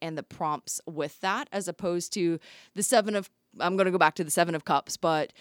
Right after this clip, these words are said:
you know, you, you pull a card, and then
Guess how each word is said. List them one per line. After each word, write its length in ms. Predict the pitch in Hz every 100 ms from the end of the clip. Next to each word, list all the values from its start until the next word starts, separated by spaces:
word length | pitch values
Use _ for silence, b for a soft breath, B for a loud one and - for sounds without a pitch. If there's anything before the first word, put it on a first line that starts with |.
| B
you 100 | -
know, 60 | 170
you, 240 | 139 196 196
you 160 | 190
pull 360 | 180 254 269 262
a 40 |
card, 540 | - 202 196 202 208 185
and 160 | 170
then 320 | 156 160 156